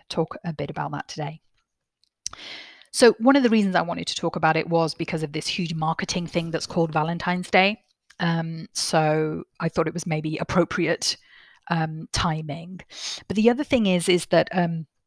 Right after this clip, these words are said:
I'm, I'm gonna tell you something now. Don't tell anyone, 'cause it's quite embarrassing. My guilty pleasure is watching Married at First Sight Australia. So it's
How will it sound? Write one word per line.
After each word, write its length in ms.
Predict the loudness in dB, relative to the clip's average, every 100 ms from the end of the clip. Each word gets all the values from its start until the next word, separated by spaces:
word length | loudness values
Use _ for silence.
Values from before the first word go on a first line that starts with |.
| _ _ _ _ -6
I'm, 140 | -6 -4
I'm 80 | -2
gonna 180 | -2 -2
tell 200 | 0 -2
you 100 | -2
something 340 | -6 -8 -8
now. 160 | -6 -4
Don't 200 | -6 -6
tell 180 | -6 -6
anyone, 480 | -6 -8 -8 -10 -14 -20 -20
'cause 120 | -16
it's 80 | -12
quite 200 | -2 -2
embarrassing. 600 | 0 -6 -8 -8 -8 -8 -16 _ _ _ _ _ _ -20 -20 -20 -20 -20 _
My 220 | 0 2 4
guilty 400 | 4 2 0 0
pleasure 420 | 2 0 0 -2
is 120 | -4 -4
watching 640 | -4 -2 -4 -4 -6 -10 -14 -14 -8
Married 540 | -4 -2 0 0 0
at 140 | -4
First 420 | -4 -6 -6 -8 -4
Sight 500 | -4 -4 -8 -10 -10 -10
Australia. 680 | -6 -6 -2 -4 -4 -10 -12 -16 _ _ _ _ _ -20 -18 -18 -20 -20 -8
So 440 | -6 0 2 2
it's 420 | 0 -2 -4 -16